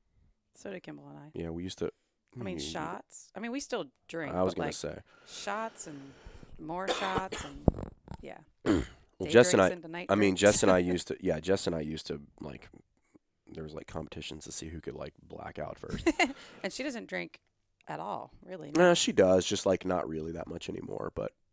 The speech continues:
Speaker 2: yeah, I mean, we used to burn it down,
Speaker 1: Mm-hmm.
Speaker 2: um, on the weekends.
Speaker 1: On the
Speaker 2: Yeah.
Speaker 1: weekends. Said like
Speaker 2: Well,
Speaker 1: a
Speaker 2: yeah, like, we,
Speaker 1: rookie. <laughs>
Speaker 2: well, we, I mean, like, I guess you're feeling,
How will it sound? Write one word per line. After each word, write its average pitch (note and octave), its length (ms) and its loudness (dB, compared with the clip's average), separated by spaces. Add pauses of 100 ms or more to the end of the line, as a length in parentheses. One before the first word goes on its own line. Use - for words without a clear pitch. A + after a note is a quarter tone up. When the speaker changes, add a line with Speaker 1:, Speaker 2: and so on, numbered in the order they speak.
(500)
Speaker 2:
yeah, - 180 -8
I C2 40 -8
mean, D#2 180 -8
we F2 100 -6
used F2 180 -8
to G2 40 -10
burn C2+ 240 -8
it - 80 -12
down, B1+ 280 -8 (260)
Speaker 1:
Mm-hmm. F3 320 -16
Speaker 2:
um, - 480 -12 (520)
on - 80 -18
the A1 100 -20
weekends. G#1+ 500 -16 (1040)
Speaker 1:
On D3 160 -18
the C#3 120 -16
Speaker 2:
Yeah. - 40 -20
Speaker 1:
weekends. C#3 640 -20 (720)
Said - 260 -18
like D3+ 100 -10
Speaker 2:
Well, D#3+ 140 6
Speaker 1:
a - 20 8
Speaker 2:
yeah, C3+ 120 8
like, B2+ 240 6
we, C#3 160 6 (280)
Speaker 1:
rookie. - 640 -4
<laughs> - 100 -10
Speaker 2:
well, B2+ 100 6
we, D3 100 10
I B2 40 8
mean, A#2+ 100 6 (120)
like, G#2+ 240 2 (2000)
I - 60 -14
guess - 200 -8
you're G#2+ 60 -8
feeling, D2 280 -4